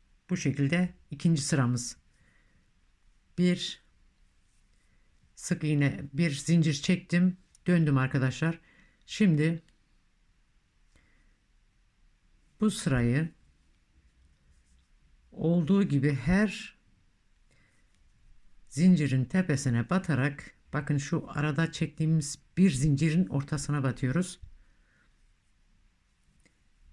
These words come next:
Diğer trabzanlarımızın hepsinin tepesine batarak birer tane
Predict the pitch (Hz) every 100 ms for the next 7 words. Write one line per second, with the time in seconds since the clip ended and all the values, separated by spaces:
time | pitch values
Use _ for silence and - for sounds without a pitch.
0 | _ 180 180 175 147 147 139 147 143 135
1 | 135 135 151 170 208 - 156 165 170 147
2 | 143 151 143 139 139 151 156 - 143 151
3 | 147 131 135 175